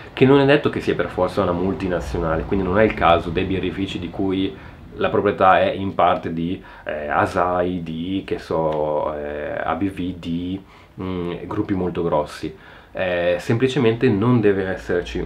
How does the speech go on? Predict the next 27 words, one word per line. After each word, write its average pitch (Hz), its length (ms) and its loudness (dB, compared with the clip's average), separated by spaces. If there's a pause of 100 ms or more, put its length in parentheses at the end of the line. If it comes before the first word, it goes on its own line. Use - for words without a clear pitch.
un 101 320 -6
terzo 101 520 -2
che - 140 -6
sia 90 200 -4
proprietario 87 600 0
anche 92 320 2
di 85 60 -4
una 87 120 0
piccola 82 360 -4
parte 76 340 -4
del 73 80 -4
birrificio. - 920 -6 (920)
Terza 139 300 8
e 123 40 6
ultima 107 280 2
caratteristica 95 800 2
importantissima, 95 1080 0
la 143 160 6
produzione 90 640 -2
annua 82 640 -4
del 110 180 2
birrificio, 82 760 0
affinché 80 420 -4
possa - 240 -8
produrre 87 460 -2
birra 82 280 -2
artigianale, 98 800 -4